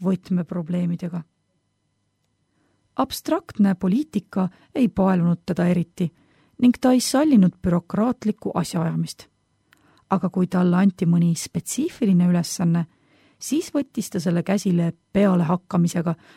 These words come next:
mis oli haruldane kombinatsioon visadusest, leidlikkusest ja kavalusest. Kui taheti juudi rahvuskodu,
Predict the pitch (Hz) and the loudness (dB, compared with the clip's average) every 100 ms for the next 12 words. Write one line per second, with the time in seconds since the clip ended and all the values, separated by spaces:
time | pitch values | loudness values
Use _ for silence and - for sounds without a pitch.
0 | - 208 185 - - - 302 220 190 180 | -6 0 0 -2 -6 -4 -2 0 0 2
1 | 180 180 180 175 175 - 208 175 165 _ | 0 0 0 2 0 0 0 0 -2 _
2 | _ 175 175 294 349 320 294 294 - _ | _ -2 0 0 0 -2 -2 -4 -8 _
3 | _ - 202 202 196 190 185 - 190 190 | _ -4 2 4 4 2 -2 -2 -2 -2
4 | - - _ - 214 - 170 156 156 160 | -4 -14 _ -4 -4 -2 -2 -2 -4 -6
5 | 165 - - _ _ _ _ _ _ _ | -10 -12 -20 _ _ _ _ _ _ _
6 | _ _ _ - 175 196 202 - 175 185 | _ _ _ -4 0 2 2 0 0 2
7 | 233 220 180 180 233 - 185 - - 180 | 2 2 2 2 0 -4 -6 -4 -2 0
8 | 175 | 0